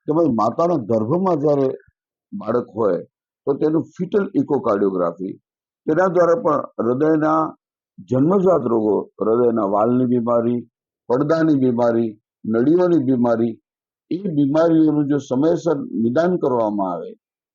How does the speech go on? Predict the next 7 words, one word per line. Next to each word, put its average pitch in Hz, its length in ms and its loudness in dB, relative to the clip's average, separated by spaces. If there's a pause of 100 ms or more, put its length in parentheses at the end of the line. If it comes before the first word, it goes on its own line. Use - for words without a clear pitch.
અને 156 120 0
તેઓનું 165 540 0
જો - 80 -2
કરેક્શન, 139 640 -2 (340)
સારવાર 165 540 0
કરવામાં 117 460 0
આવે 95 240 -2